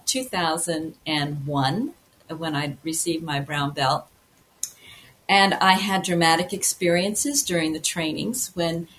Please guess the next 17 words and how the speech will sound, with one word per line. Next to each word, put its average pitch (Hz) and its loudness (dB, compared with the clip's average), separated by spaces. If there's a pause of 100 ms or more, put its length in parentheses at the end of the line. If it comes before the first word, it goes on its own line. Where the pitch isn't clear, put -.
(140)
I 175 2
suddenly 175 2
began 170 0
seeing 220 0
things. - -6
I 151 -4
would 170 -4
see, 170 0
like, 156 -6
colors 190 0
around 131 -6
people. - -10
Now, 131 -2
that 117 4
was 254 2
a 160 4
wahoo, 139 -2